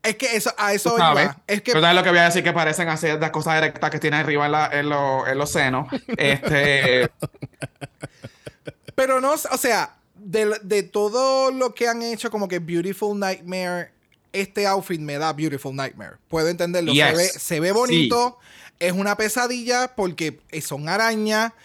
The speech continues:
Speaker 1: Eh, o sea, it's a beautiful nightmare. Yo ent-, con este outfit, lo que le faltaba era el maquillaje que se hizo Anitra, con unos lentes de contacto un poquito más pow wow, para que hiciera y resaltara aún más
Speaker 2: Sí.
Speaker 1: el goth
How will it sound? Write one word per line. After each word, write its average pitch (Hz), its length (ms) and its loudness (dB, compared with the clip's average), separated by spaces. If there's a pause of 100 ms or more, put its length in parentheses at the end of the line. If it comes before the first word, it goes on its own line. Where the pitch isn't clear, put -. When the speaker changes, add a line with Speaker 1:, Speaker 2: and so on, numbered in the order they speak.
(200)
Speaker 1:
Eh, 180 520 0
o 175 40 -14
sea, 233 180 -2
it's 247 180 -4
a 262 60 0
beautiful 220 580 -4
nightmare. 170 340 -4
Yo 196 200 -2
ent-, 202 340 -10
con 202 260 -2
este 262 520 -2
outfit, 247 580 -4 (260)
lo 208 160 -2
que 190 120 -2
le 185 120 0
faltaba 185 540 -2
era 220 160 2
el 185 220 -4
maquillaje 175 540 -4
que 170 120 -6
se 151 140 -6
hizo 151 280 -4
Anitra, 143 540 -10 (300)
con 180 180 -2
unos 214 200 0
lentes 220 340 -2
de 214 100 -2
contacto 208 460 -2
un 185 80 -2
poquito 190 340 -4
más 180 220 -4 (100)
pow 180 280 0
wow, 160 520 0
para 185 240 0
que 165 60 -10
hiciera 196 480 -2
y 220 120 -6
resaltara 190 540 -2
aún 196 260 0
más 196 300 0
Speaker 2:
Sí. 131 200 -6 (240)
Speaker 1:
el 180 380 -2
goth 196 480 0